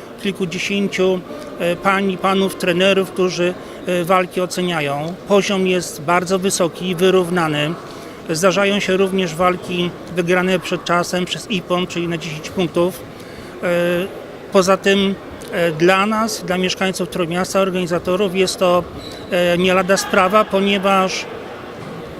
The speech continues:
proces organizacyjny jest tak dobrze przygotowany, że zapewne będziemy mieli około tysiąca nowych prezydentów, e, gdyńskiej organizacji sportu.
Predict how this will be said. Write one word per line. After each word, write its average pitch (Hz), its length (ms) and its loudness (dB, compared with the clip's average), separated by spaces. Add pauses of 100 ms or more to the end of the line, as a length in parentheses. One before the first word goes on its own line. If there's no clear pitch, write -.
(420)
proces 220 400 4
organizacyjny 196 800 2
jest 180 160 2
tak 214 160 2
dobrze 208 240 0
przygotowany, 185 760 2 (520)
że 190 420 4 (200)
zapewne 196 480 2
będziemy 202 340 2
mieli 196 260 2
około 196 280 2
tysiąca 208 600 2
nowych 202 320 2
prezydentów, 190 920 2 (400)
e, 180 380 2
gdyńskiej 208 520 0
organizacji 196 680 2
sportu. 151 380 0